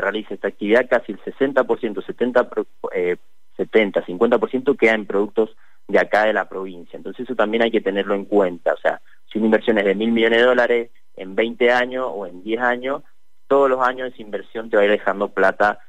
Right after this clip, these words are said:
en, en lo que es el transporte local. Entonces vas a tener muchos contadores, administradores, abogados, economistas, eh, gente que maneja el transporte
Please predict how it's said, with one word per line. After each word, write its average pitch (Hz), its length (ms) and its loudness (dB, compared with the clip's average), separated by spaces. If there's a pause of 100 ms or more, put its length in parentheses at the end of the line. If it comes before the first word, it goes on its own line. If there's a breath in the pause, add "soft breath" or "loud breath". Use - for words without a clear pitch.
(140 soft breath)
en, 87 540 -12
en 82 400 -8
lo 85 140 0
que - 100 -2
es 101 60 2
el 87 80 -2
transporte 87 440 0
local. - 360 0 (340)
Entonces 110 300 2
vas 113 140 4
a 113 80 0
tener 110 200 -2
muchos 113 340 -4
contadores, 117 760 2
administradores, 101 880 -2
abogados, 95 640 0
economistas, 95 880 -2 (260 soft breath)
eh, 95 340 0
gente 113 240 0
que 104 100 0
maneja 107 260 2
el 107 60 0
transporte 113 600 0